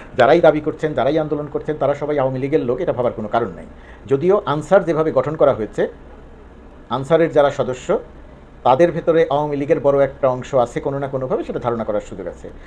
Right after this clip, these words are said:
দুই হাজার তেইশ সালে আনসারদের জন্য বিশেষ একটা আইন করা হয়েছে, তাদের ক্ষমতা বাড়ানো হয়েছে,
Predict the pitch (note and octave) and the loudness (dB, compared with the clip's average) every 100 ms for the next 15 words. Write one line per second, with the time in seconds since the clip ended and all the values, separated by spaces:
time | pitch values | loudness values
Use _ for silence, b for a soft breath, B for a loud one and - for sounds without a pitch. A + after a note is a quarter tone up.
0 | b - D3 D3 E3 D#3+ D3 - D#3+ F#3+ | b -2 2 2 2 0 -2 -2 -2 -2
1 | C3+ C3+ D3+ C#3+ - D3 D3+ C#3 D3+ D3+ | -4 -2 0 -2 -4 -4 -2 -2 -4 -4
2 | D3 C#3 D#3+ - C3+ C#3+ - C#3 D3+ C#3+ | -6 -4 -4 -4 -6 -4 -2 -4 -2 0
3 | C3 C#3 D3+ C#3+ C3 - C3+ C3+ B2+ C3+ | 0 -2 -4 -2 -2 -4 -2 2 2 2
4 | C3+ C3 C#3 | -2 -4 -2